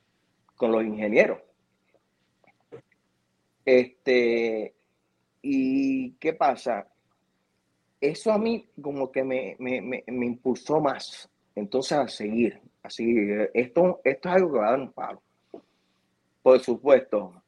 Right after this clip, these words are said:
vino el ataque bien chévere. Eh,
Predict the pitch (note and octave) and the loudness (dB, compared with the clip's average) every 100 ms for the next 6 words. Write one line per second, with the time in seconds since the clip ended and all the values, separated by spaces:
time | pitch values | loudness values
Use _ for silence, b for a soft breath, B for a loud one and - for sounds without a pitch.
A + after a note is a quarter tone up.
0 | - A2+ A#2+ B2+ C3+ C3+ C3 C3 C3+ C3+ | -16 -6 0 0 2 4 4 2 -2 -2
1 | C#3 C#3 - A3+ G#3+ F#3+ D#3+ G3+ - _ | -4 -6 -6 -4 0 2 2 -2 -8 _
2 | _ _ _ _ _ _ _ - - _ | _ _ _ _ _ _ _ -20 -20 _
3 | _ _ _ _ _ _ _ _ C3+ B2+ | _ _ _ _ _ _ _ _ 0 2
4 | A#2+ A#2+ A#2+ A#2 A#2 A2+ A2 G#2+ F#2+ - | 4 4 2 0 -2 -4 -6 -8 -10 -14